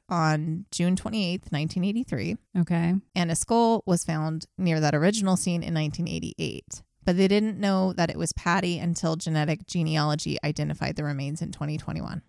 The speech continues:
Speaker 2: Okay.
Speaker 1: But other than the area and why Carrie could have been a suspect, we also know that he had this fantasy, right? He wanted to kill women since he was a child.
Speaker 2: Right.
Speaker 1: But he also attended Gibson's trial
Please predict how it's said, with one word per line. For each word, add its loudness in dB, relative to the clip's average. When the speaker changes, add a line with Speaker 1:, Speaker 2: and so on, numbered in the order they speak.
Speaker 2:
Okay. 2
Speaker 1:
But 0
other 6
than 2
the 0
area 4
and 0
why 4
Carrie 0
could 0
have -2
been 2
a 2
suspect, -2
we 4
also 4
know 0
that 0
he -2
had -2
this 0
fantasy, -4
right? -4
He -2
wanted 4
to -4
kill 4
women 4
since -4
he 0
was -2
a -6
child. -8
Speaker 2:
Right. 0
Speaker 1:
But 2
he -4
also -2
attended 0
Gibson's 0
trial -4